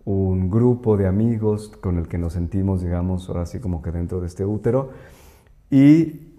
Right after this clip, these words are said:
Mem en esta carta nos llama también a, porque lo vamos a ver con el resto de las, de las,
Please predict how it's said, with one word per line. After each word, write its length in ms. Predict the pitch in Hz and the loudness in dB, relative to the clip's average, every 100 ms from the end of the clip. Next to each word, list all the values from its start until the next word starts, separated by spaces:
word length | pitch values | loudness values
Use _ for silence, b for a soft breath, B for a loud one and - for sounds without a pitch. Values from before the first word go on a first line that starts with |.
| - | 0
Mem 440 | 123 131 143 139 - | 4 6 4 0 0
en 220 | 110 113 | 2 4
esta 600 | 123 123 - 123 120 123 | 2 0 -2 0 0 -2
carta 760 | 135 131 110 - 107 110 - - | 0 0 0 -2 -2 -2 -10 -6
nos 340 | 107 113 131 | 0 2 2
llama 560 | 110 110 104 107 113 - | 2 2 4 0 -2 -4
también 720 | 107 98 95 101 104 107 - - | -2 0 2 2 2 -2 -6 -8
a, 360 | 98 95 87 - - - - - _ - | -4 -4 -4 -10 -20 -20 -20 -20 _ -12
porque 240 | 90 98 | -8 -2
lo 100 | 95 | 0
vamos 200 | 104 107 | 0 0
a 40 | |
ver 140 | 98 92 | -2 -2
con 160 | 95 | -4
el 60 | 90 | -2
resto 300 | 92 90 92 | -4 -4 -4
de 80 | 87 | -2
las, 300 | 87 - - | -4 -6 -12
de 200 | 92 87 | -10 -6
las, 460 | 82 80 80 - | -4 -6 -8 -14